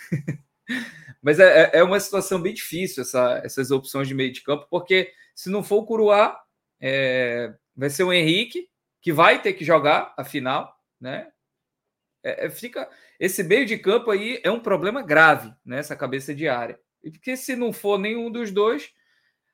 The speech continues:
vai ter que ser o, o Renato, que claramente não é um cara combativo, não tem intensidade, é um jogador que teoricamente deveria servir de cadência de jogo e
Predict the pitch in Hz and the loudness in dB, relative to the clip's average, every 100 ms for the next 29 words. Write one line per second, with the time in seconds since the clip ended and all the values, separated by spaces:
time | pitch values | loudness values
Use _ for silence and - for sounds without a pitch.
0 | _ - 190 214 220 220 - 240 339 359 | _ -2 0 2 0 -2 0 0 0 -4
1 | 214 214 247 175 131 - _ _ _ _ | 0 0 2 0 -2 -10 _ _ _ _
2 | _ _ _ _ _ 143 147 156 143 139 | _ _ _ _ _ -12 -8 -6 -6 -8
3 | 135 156 208 208 156 190 208 185 165 151 | -2 2 2 2 -2 -8 -10 -12 -10 -10
4 | 180 185 160 156 156 139 131 - 170 220 | -8 -4 -4 -4 -4 -4 -4 -6 -10 -8
5 | 226 185 170 156 139 151 143 139 135 135 | -8 -12 -10 -12 -8 -10 -8 -10 -10 -8
6 | 120 135 156 185 185 190 208 _ _ _ | 0 4 4 4 0 -4 -10 _ _ _
7 | _ 139 147 151 143 135 139 131 - 135 | _ -10 -4 -2 0 -2 -2 -6 -8 -8
8 | 131 131 147 180 196 180 156 156 139 151 | -8 0 4 4 2 -2 -4 -8 -8 -6
9 | 151 143 143 151 135 139 - - 139 135 | -4 -6 -6 -8 -8 -10 -12 -6 -4 -4
10 | 139 156 180 156 175 196 214 220 240 294 | -10 -12 -12 -6 -4 -4 -8 -10 -10 -12